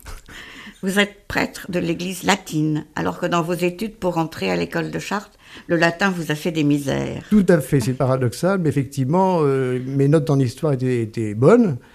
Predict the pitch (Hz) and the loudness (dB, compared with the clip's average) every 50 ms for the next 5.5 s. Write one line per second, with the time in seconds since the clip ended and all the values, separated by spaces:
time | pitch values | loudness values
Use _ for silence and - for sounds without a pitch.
0 | - - - _ _ - 117 - - 113 110 113 117 156 202 233 247 226 - 143 | -20 -20 -20 _ _ -12 -10 -8 -6 -6 -4 -4 -2 -2 -2 -2 -2 -4 -4 -4
1 | 151 147 143 139 131 127 127 131 143 135 - 143 135 127 123 120 117 107 - - | -6 -4 -2 -2 -2 0 0 0 0 0 0 0 2 2 2 2 0 0 0 0
2 | 139 151 151 131 113 120 117 113 120 131 143 135 127 - - - 113 113 113 110 | 2 2 2 2 2 2 2 2 0 0 -2 -4 -6 -8 -6 -6 -4 -2 -2 -2
3 | 107 110 107 - 131 120 110 107 - - 131 120 113 107 104 101 101 101 104 110 | -2 -4 -4 -4 -6 -6 -6 -6 -6 -8 -6 -6 -4 -6 -4 -6 -6 -6 -6 -6
4 | 110 107 107 107 - - 110 107 110 113 127 - 117 98 - _ _ - 151 185 | -4 -4 -6 -6 -6 -4 -4 -2 -2 -2 -2 -2 -2 -4 -4 _ _ -2 0 0
5 | 226 - - - - - - 180 - | 0 -2 -8 -20 -16 -6 -4 -2 -2